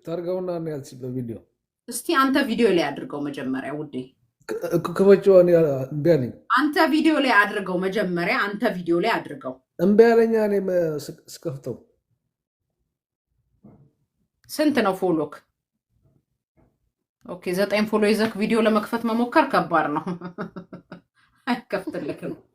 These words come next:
Speaker 2: እሺ ማሬ፣ ማኪ፣ ማ ከፍቶ እሷ ትከፍታለች። ክፈቱ መጀመሪያ ራሳችሁ። እምቢ ካላችሁ ደግሞ ከታች ሆናችሁ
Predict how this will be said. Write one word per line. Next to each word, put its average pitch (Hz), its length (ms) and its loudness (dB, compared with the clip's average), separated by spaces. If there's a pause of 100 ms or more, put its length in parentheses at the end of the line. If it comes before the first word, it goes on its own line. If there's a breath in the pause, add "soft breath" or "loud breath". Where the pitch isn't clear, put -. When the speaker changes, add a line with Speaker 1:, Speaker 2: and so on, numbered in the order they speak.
(640)
Speaker 2:
እሺ 262 200 0 (140)
ማሬ፣ 190 260 2 (320)
ማኪ፣ 196 260 0 (140)
ማ 220 180 2
ከፍቶ 254 280 -4
እሷ 262 140 -4 (120)
ትከፍታለች። 165 580 -8 (380)
ክፈቱ 320 400 2
መጀመሪያ 196 540 -2
ራሳችሁ። 175 480 -2 (1000)
እምቢ 190 200 -6
ካላችሁ 170 440 0
ደግሞ 202 200 0
ከታች 165 360 -2
ሆናችሁ 151 400 -8